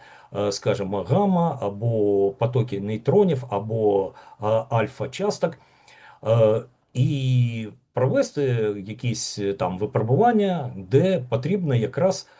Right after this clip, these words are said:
е, перевірка, е, якої там апаратури саме на стійкість до таких, е, опромінень. Сполучені Штати можуть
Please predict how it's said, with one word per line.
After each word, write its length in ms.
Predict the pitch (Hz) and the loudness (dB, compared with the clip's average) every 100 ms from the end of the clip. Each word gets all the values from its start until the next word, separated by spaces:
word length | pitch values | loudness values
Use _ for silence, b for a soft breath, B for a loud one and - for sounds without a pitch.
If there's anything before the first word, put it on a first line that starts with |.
| B - | B -8
е, 340 | 104 107 107 113 | -6 -4 -4 2
перевірка, 720 | 123 120 135 202 - 185 170 B B | 2 4 2 2 2 0 0 B B
е, 480 | 101 107 110 107 104 | -8 -4 -4 -4 -4
якої 320 | 104 123 131 120 | -2 0 2 0
там 180 | 98 | -2
апаратури 920 | 98 - 113 131 247 247 196 170 143 | -4 0 0 2 0 4 4 4 0
саме 360 | 127 - 202 170 | 0 -4 -2 -2
на 120 | 120 | -4
стійкість 560 | 107 - 214 156 123 - | -4 -6 -6 -6 -6 0
до 280 | 131 208 208 | 4 6 6
таких, 540 | - - 147 185 - | 2 -4 -4 -6 -6
е, 20 | 107 107 113 | -10 -2 2
опромінень. 840 | 120 123 139 156 160 135 - 82 - B B B B B B B B _ | 2 2 0 2 0 0 -2 -8 -18 B B B B B B B B _
Сполучені 560 | - 165 269 240 196 | -2 0 0 0 -2
Штати 320 | 131 - 226 | 0 -2 0
можуть 560 | 220 214 214 139 165 - | 2 6 6 4 -2 -8